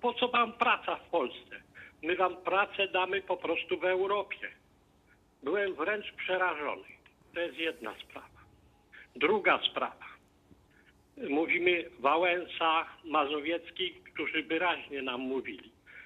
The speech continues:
że najpierw będzie reprywatyzacja, prywatyzacja,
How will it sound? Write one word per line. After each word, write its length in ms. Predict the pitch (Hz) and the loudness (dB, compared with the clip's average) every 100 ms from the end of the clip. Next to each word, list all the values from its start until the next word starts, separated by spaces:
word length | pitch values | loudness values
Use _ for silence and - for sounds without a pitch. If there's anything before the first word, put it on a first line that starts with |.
| - | -10
że 200 | - 147 | 0 2
najpierw 580 | 160 190 - 196 180 143 | 2 0 0 -2 -2 0
będzie 440 | 170 131 120 104 - - | 0 0 -2 -6 -8 0
reprywatyzacja, 1300 | 127 180 185 185 165 156 170 139 143 139 - 160 175 - _ _ - | 2 2 2 0 2 2 0 -2 -2 -4 -4 -4 -4 -8 _ _ -4
prywatyzacja, 1080 | 156 185 170 - 170 143 143 - 156 185 | 0 0 0 0 -2 0 -2 -4 -4 -4